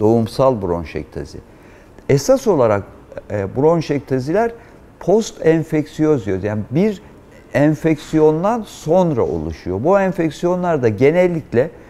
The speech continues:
çocukluk çağında geçirilen boğmaca, kızamık gibi enfeksiyonlar sonrası akciğerin belli bir bölümünde, e, oluşan enfeksiyonun bronşları genişletmesi. Hep,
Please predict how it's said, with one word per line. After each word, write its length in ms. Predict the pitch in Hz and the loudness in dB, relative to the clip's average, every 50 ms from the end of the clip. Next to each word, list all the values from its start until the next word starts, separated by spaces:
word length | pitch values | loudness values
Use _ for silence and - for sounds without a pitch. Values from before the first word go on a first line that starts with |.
| - - - | -20 -20 -8
çocukluk 540 | - - 147 151 175 175 - 180 185 175 - | -2 0 0 0 0 -4 -4 -4 -6 -6 -4
çağında 380 | - - 127 123 117 110 107 117 | -2 0 2 2 2 2 0 -2
geçirilen 680 | 117 147 151 147 - - - 110 123 151 160 151 123 | 0 0 -2 -2 -2 -6 -6 -4 -2 -2 -2 -2 0
boğmaca, 540 | 120 135 147 147 147 139 131 113 - 107 - | 2 2 2 2 2 0 -2 -2 -2 -4 -4
kızamık 560 | - - 147 143 156 156 160 170 165 - - | -4 -6 -2 0 0 0 0 0 -4 -8 -8
gibi 340 | - 104 95 90 123 160 196 - - - - - - - - - - - - - - - - - - | -6 -4 -2 -2 -2 -4 -4 -8 -14 -20 -20 -20 -20 -20 -20 -20 -20 -20 -20 -20 -20 -20 -8 -2 0
enfeksiyonlar 1080 | 117 139 139 143 127 - 147 139 139 - - - 139 139 135 135 135 139 156 175 202 | 2 2 2 0 0 -2 -2 -2 -2 -4 -6 -4 -2 0 0 0 -2 -4 -4 -4 -4
sonrası 880 | 190 - - - 147 139 139 131 120 101 87 82 - - - 143 175 208 - - - - - - - - - - - | -6 -6 -6 -4 0 0 2 2 2 0 0 -2 -2 -6 -6 -6 -6 -6 -8 -16 -20 -20 -20 -20 -20 -20 -14 -6 -2
akciğerin 760 | 175 196 175 - - - 131 123 113 110 113 113 113 113 123 | -2 -2 -2 -4 -6 -4 -2 0 0 0 0 -2 -2 2 2
belli 360 | 143 156 160 160 156 156 127 | 4 4 2 2 -2 -2 -4
bir 140 | 117 101 98 | -4 -2 0
bölümünde, 680 | 104 101 98 95 92 92 92 95 110 120 180 214 220 220 - - - - - - - - - - | 0 0 0 0 -2 -2 -2 -2 -2 -2 -2 -2 -2 -6 -10 -20 -20 -20 -20 -20 -20 -16 -8 -6
e, 180 | 104 104 98 - | -4 -4 -2 0
oluşan 460 | - 135 151 156 143 - - 123 123 139 | 0 0 2 0 0 0 0 0 2 2
enfeksiyonun 880 | 151 160 160 143 - 127 113 - - - - 110 127 165 196 202 180 160 | 2 2 2 0 0 -2 -2 -2 -4 -4 -2 -2 -2 -2 -4 -6 -4 -2
bronşları 540 | 156 151 143 131 120 - - - 131 156 | 0 2 2 2 0 -4 -6 -6 -4 -4
genişletmesi. 1000 | 190 170 165 147 147 139 - - - 123 123 113 - 104 101 92 - - - 85 - - - - - - | -2 -2 -2 -2 -4 -4 -8 -6 -6 -6 -8 -8 -8 -10 -10 -10 -10 -12 -16 -16 -16 -20 -20 -20 -18 -10
Hep, 260 | - 131 156 - - | -4 -2 -2 -2 -4